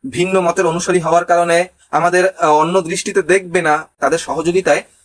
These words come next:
আমরা যদি এগিয়ে আসি, সেটাই কিন্তু প্রকৃত মনুষ্যত্ব হওয়া উচিত। কারণ আমরা মানুষ, তাই আমাদের মানুষ হিসেবে প্রথম ধর্মই হচ্ছে মনুষ্যত্ব। তো এই ভিডিওটি আমার সামনে আসার পরে, আমি দেখার পরে আমার মাঝে এই চিন্তাগুলো, আহ, উদ্রেক হয় এবং, আহ, আমার মনে হলো যে আপনাদের সাথে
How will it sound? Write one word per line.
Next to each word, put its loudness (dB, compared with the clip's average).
আমরা -2
যদি -6
এগিয়ে 0
আসি, -4
সেটাই -4
কিন্তু -4
প্রকৃত -4
মনুষ্যত্ব -6
হওয়া 0
উচিত। -6
কারণ 0
আমরা -2
মানুষ, -4
তাই 2
আমাদের -2
মানুষ -4
হিসেবে -4
প্রথম -4
ধর্মই -2
হচ্ছে -10
মনুষ্যত্ব। -8
তো 4
এই 2
ভিডিওটি 0
আমার 0
সামনে -2
আসার -2
পরে, 0
আমি -2
দেখার 0
পরে 2
আমার 0
মাঝে -2
এই 0
চিন্তাগুলো, -2
আহ, 2
উদ্রেক -2
হয় 0
এবং, -4
আহ, 0
আমার 0
মনে 0
হলো 0
যে 0
আপনাদের -4
সাথে 0